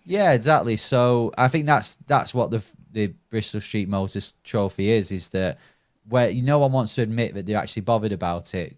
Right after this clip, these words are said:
'cause if they lose, they can go, "Well, we're not fussed." But when you, when you're winning and getting through and getting to Wembley, suddenly you're like, you're like, "Oh, this is great. This, this is, uh, this is brilliant." And I, I personally think, yeah, you know,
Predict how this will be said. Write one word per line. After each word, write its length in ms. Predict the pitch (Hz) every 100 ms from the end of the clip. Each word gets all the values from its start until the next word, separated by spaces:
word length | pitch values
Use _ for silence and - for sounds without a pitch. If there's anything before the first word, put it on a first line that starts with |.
| _
'cause 300 | 120 104 92
if 160 | 120
they 100 | 117
lose, 460 | 107 113 104 95 87
they 100 | 101
can 200 | - 98
go, 200 | 98 95
"Well, 260 | 98 101 90
we're 120 | 95
not 180 | 85 -
fussed." 420 | 107 85 - -
But 100 | 113
when 200 | 117 120
you, 160 | 120 -
when 220 | 113 131
you're 80 | 123
winning 400 | 117 151 101 92
and 100 | 107
getting 260 | 117 110 107
through 280 | - 120 104
and 100 | 101
getting 220 | 104 101
to 160 | -
Wembley, 400 | 110 117 101 95
suddenly 420 | - 139 117 104 92
you're 160 | 98
like, 480 | 104 101 95 - _ _ _ _ _ _ _
you're 140 | 127 123
like, 100 | 113
"Oh, 140 | 139
this 220 | 127 165 117
is 80 |
great. 340 | - 135 180 95
This, 320 | 101 160 -
this 320 | - 151 -
is, 320 | 139 110 -
uh, 260 | 127 113 107
this 180 | 120 -
is 60 | 117
brilliant." 460 | 123 143 156 113
And 120 | 113 143
I, 140 | 151
I 220 | 147 170 156 -
personally 480 | 151 143 135 117 104
think, 380 | 113 107 104 - _ _ _ _
yeah, 300 | 127 123 113 - _ _ _ _ _ _ _ _
you 140 | 117
know, 340 | 110 104 104